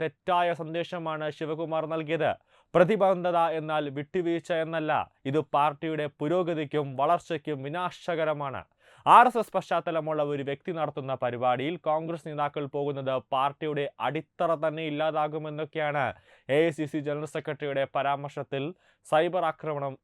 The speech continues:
ഇപ്പോൾ ഡി കെ ശിവകുമാറിന് നേരെയുണ്ട്. എങ്കിലും ശിവകുമാർ ഇഷ ഫൗണ്ടേഷനിൽ എത്തിയതിൽ കർണാടകത്തിലെ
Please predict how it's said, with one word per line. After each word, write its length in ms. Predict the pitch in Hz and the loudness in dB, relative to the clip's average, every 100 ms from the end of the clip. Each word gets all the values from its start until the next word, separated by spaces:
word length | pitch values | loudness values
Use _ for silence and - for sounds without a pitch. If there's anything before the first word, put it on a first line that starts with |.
| 123 | -10
ഇപ്പോൾ 220 | 139 135 127 | -6 -6 -6
ഡി 80 | 131 - | -8 -6
കെ 100 | 143 | -8
ശിവകുമാറിന് 680 | - 135 135 131 135 127 131 127 | -6 -6 -6 -6 -10 -10 -10 -8
നേരെയുണ്ട്. 480 | 123 123 120 113 90 _ _ _ - | -6 -4 -2 -2 -4 _ _ _ -4
എങ്കിലും 300 | 147 180 190 120 | 0 2 2 0
ശിവകുമാർ 560 | - 147 165 160 160 147 - | -6 -2 -2 -2 0 0 0
ഇഷ 180 | 135 - 143 - | -8 -2 -2 0
ഫൗണ്ടേഷനിൽ 580 | 151 151 143 151 139 135 | 0 0 -4 -6 -8 -6
എത്തിയതിൽ 440 | 127 - 147 127 95 - - | -8 -2 0 0 -2 -6 -2
കർണാടകത്തിലെ 840 | 120 139 147 147 139 135 139 139 | 0 0 0 0 -2 -6 -4 -2